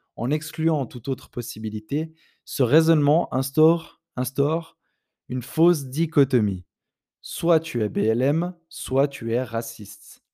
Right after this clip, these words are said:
De plus, en condamnant l'inaction au lieu d'encourager l'action, cette formulation illustre une motivation claire des instinctivistes. Ils prennent parti par peur du jugement des autres et non pas par pure conviction.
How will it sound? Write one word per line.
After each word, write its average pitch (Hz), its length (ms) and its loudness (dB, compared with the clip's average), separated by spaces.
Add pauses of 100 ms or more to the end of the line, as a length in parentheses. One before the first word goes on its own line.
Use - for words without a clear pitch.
(440)
De 123 100 0
plus, 185 480 2 (280)
en 117 140 0
condamnant 170 600 6
l'inaction 160 960 2
au 113 80 -4
lieu 113 160 -2
d'encourager 120 760 0
l'action, 139 580 -4 (500)
cette - 260 0
formulation 170 800 4
illustre 139 480 0
une 110 80 2
motivation 110 600 0
claire 151 320 4
des 110 180 0
instinctivistes. - 960 -6 (400)
Ils 123 160 -2
prennent 151 380 4
parti 156 480 0
par - 400 -4
peur 147 340 8
du 113 160 -4
jugement 135 380 0
des 104 200 0
autres 156 300 0 (380)
et 101 100 -4
non 135 280 2
pas 120 420 -4 (120)
par - 300 -8
pure 127 380 -2
conviction. 110 640 -10